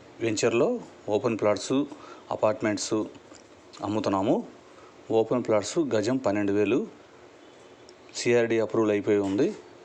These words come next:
ఫైనల్ ఎల్పీ వచ్చింది. అలాగే లీగల్ ఒపీనియన్ కూడా ఉంది. కరెంట్ ఉంది. వాటర్ ట్యాంక్ కట్టాము.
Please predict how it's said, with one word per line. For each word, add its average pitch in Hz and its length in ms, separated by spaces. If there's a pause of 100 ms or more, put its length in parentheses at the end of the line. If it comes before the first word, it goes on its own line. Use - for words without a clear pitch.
(640)
ఫైనల్ 120 300
ఎల్పీ 110 240
వచ్చింది. 101 440 (580)
అలాగే 113 300
లీగల్ 110 300
ఒపీనియన్ 104 320
కూడా 104 140
ఉంది. 113 360 (560)
కరెంట్ 110 320
ఉంది. 101 240 (360)
వాటర్ 101 260
ట్యాంక్ 104 240
కట్టాము. 107 400